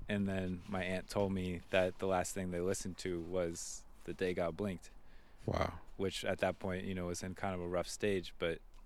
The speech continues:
Speaker 1: that, that to me was like, "Oh, fuck, man, this kid has given his life to music,
Speaker 2: To music,
Speaker 1: and
Speaker 2: like
Speaker 1: now he's gone." And so through us, through what we worked on, like, that shit had such a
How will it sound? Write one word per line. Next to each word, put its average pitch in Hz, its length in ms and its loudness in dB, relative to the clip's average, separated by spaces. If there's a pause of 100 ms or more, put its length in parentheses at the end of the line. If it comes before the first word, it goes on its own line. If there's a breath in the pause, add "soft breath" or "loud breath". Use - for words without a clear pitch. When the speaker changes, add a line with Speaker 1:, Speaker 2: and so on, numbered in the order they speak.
(420)
Speaker 1:
that, 95 240 4 (400)
that 117 380 4
to 127 100 4
me 104 580 6 (320)
was 95 180 2
like, 85 220 4
"Oh, 78 200 -2 (160)
fuck, - 160 -4 (320)
man, 85 460 -4
this - 180 -4
kid 101 280 4
has 87 260 -2
given 95 340 0
his 90 220 -4
life 92 260 2
to 95 100 -4
music, 92 380 0
Speaker 2:
To 87 80 10
music, 85 380 4
Speaker 1:
and 87 120 2
Speaker 2:
like 80 80 6
Speaker 1:
now 92 260 0 (300)
he's 92 300 -2
gone." 98 560 2 (680 loud breath)
And 92 120 -2
so 92 500 4 (1000)
through 113 540 6 (420)
us, 107 520 2
through 113 220 6
what 104 120 6
we 107 140 6
worked 101 340 4
on, 98 380 2 (480 loud breath)
like, 98 140 2
that 101 140 6
shit 107 180 6
had 101 160 4
such 101 200 2
a 104 80 2